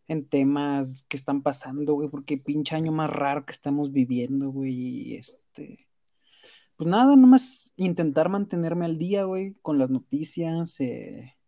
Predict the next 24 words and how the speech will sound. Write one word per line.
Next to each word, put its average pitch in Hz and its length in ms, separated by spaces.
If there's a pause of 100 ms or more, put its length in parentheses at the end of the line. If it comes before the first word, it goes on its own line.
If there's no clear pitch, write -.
(320)
leer, 131 420
güey, 135 380
de 131 120
repente 127 760 (460)
si - 180
hago 131 160
algo 135 200
de 131 60
ejercicio. 135 1000 (1500)
Pero 175 160
todo 185 160
normal, 202 440
la 226 80
verdad, 202 300
na-, 220 320
n-, 175 240
algo 202 320
nuevo, 269 340
pues, - 440
estamos 180 300
muy 185 180
limitados, 160 640
estamos 160 240
encerrados. 139 1000